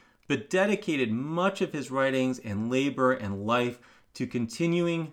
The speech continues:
to keep the ignored danger of accidental nuclear war catastrophe as much in people's minds as he possibly could. So could the war with Japan have gone on for years and years, let's say like Vietnam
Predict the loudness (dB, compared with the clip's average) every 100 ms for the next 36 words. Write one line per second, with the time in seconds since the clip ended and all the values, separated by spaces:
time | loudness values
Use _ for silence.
0 | -10 -10 -10 -6 -2 -2 -4 -4 0 2
1 | 4 4 4 2 0 0 0 0 -4 2
2 | 2 2 -2 0 2 4 2 0 0 0
3 | 0 0 2 0 0 -6 -2 -2 -2 -6
4 | -2 -2 0 -4 -4 0 2 2 0 -6
5 | -8 -4 -4 -2 -4 -2 0 0 0 -2
6 | -4 -6 -6 -6 -8 -8 0 2 2 -4
7 | -2 0 0 -4 _ -4 -2 -2 -6 -18
8 | _ -20 -20 -18 -2 4 4 2 -2 4
9 | 6 6 2 -4 -2 0 4 4 4 2
10 | -2 -2 -4 -2 0 0 -2 -4 0 2
11 | 4 4 2 0 -2 2 4 4 4 2
12 | 2 2 -2 -2 0 0 0 0 0 0
13 | 2 2 4 4 2